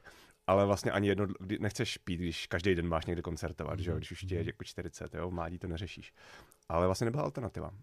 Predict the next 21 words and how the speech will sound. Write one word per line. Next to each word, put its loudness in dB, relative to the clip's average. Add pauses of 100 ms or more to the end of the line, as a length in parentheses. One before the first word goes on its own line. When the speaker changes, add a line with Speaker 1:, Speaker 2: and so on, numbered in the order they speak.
(140)
Speaker 1:
Tak -10
on -2
s -14
tímhle 0
přišel, -4
že -6
udělal 0
takový -6
jako -4
death 0
metalový 0
nápisy, 2 (400)
a, -4 (380)
a -2
vypadá 0
to -8
celý -4
jako -4
drsně, -6
dělá -2
takový -6